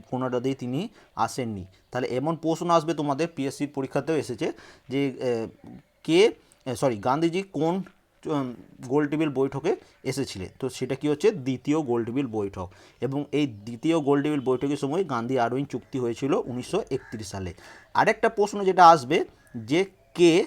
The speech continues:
এই তিনটে গোল টেবিল বৈঠকই অ্যাটেন্ড করেছিল, মানে হচ্ছে ফার্স্ট গোল টেবিল, সেকেন্ড গোল টেবিল রা-, বৈঠক এবং তৃতীয় গোল টেবিল বৈঠক। তো এটা তিনটেই করেছিল ডক্টর বি আর আম্বেদকর। তো এই প্রশ্নটা তোমরা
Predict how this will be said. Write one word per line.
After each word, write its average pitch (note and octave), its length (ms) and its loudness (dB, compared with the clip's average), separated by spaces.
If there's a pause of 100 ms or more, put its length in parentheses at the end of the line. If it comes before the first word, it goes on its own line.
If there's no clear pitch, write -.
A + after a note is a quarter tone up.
(260)
এই E3+ 120 4 (160)
তিনটে E3 440 4
গোল D#3 300 4
টেবিল E3 300 4
বৈঠকই D3+ 580 -2
অ্যাটেন্ড D3 360 2
করেছিল, G#2 460 -6 (360)
মানে C3+ 120 0
হচ্ছে C#3+ 300 0
ফার্স্ট C#3 300 6
গোল C#3 240 2
টেবিল, C#3+ 300 0
সেকেন্ড C#3+ 400 -4
গোল C#3 180 2
টেবিল C#3+ 260 0
রা-, C3 140 2
বৈঠক C#3 420 -2
এবং D#3+ 200 -2
তৃতীয় C3+ 280 -4
গোল A2 180 -4
টেবিল C3+ 220 -4
বৈঠক। G#2+ 420 -4 (280)
তো C#3 180 -2
এটা C#3 220 2
তিনটেই D#3 520 2 (340)
করেছিল D3 420 4
ডক্টর D3 460 0
বি C3 320 -2
আর D3+ 140 10 (220)
আম্বেদকর। A2+ 580 -2 (340)
তো B2+ 60 -4
এই C#3 260 0
প্রশ্নটা C#3 420 -2
তোমরা D3 340 -2